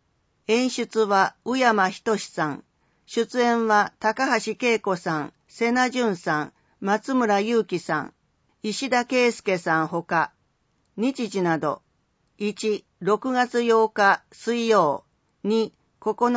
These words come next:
日木曜午後二時、関西医大小ホール。チケット八千八百円。全席指定。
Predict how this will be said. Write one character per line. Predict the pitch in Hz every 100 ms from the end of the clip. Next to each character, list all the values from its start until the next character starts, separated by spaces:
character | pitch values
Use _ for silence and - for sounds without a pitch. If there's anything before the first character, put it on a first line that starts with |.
| 233
日 | 226 208 - -
木 | 208 214 247
曜 | 247 226 170 - _ -
午 | 180 247
後 | 214
二 | 202 208
時、 | 170 151 _ _ _ _ _
関 | 240 262
西 | 247 247 240 247
医 |
大 | 202 175 170
小 | - 240 240
ホ | 240 220 170
ー |
ル。 | 151 - _ _ _ _ _ -
チ | -
ケ | 226
ッ | 208 _
ト | 185 175 -
八 | - 214
千 | - 247 233
八 | 190 196 -
百 | 214 208 185
円。 | 127 - _ _ _ -
全 | 185 254 240
席 | 208 185
指 | 170 -
定。 | 180 165 151 -